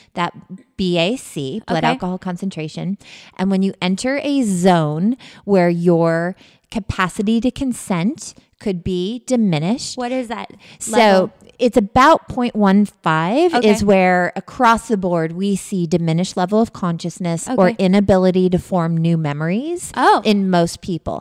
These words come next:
Speaker 2: Got it.
Speaker 1: Now, we will have the ability to dial this down a little bit, not dial it up,
Speaker 2: Right.
Speaker 1: but dial it down for people who are particularly sensitive and know that
Speaker 2: Right.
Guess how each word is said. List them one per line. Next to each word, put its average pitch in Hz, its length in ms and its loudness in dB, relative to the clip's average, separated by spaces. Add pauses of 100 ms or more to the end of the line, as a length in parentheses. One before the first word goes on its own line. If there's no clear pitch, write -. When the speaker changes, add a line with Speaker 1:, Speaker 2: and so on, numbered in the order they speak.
Speaker 2:
Got 202 160 -10
it. 196 80 -8
Speaker 1:
Now, 170 300 2
we 202 180 2
will 196 180 4
have 196 200 -2
the 247 100 -2
ability 202 460 2
to 175 100 -4
dial 160 480 -2
this 165 320 -4
down 165 720 -2
a 254 100 0
little 254 220 2
bit, 294 280 -2 (200)
not 175 380 -6
dial 196 280 0
it 233 120 -2
up, 147 260 -6 (140)
Speaker 2:
Right. 202 160 -6
Speaker 1:
but 196 120 2
dial 175 280 -2
it 233 180 -8
down 170 380 -6
for 180 160 -10
people 170 300 -8
who 175 120 -8
are 160 160 -2
particularly 175 920 -4
sensitive 196 680 -4
and 165 260 -8
know 151 200 -8
that 156 360 -16
Speaker 2:
Right. 220 120 -6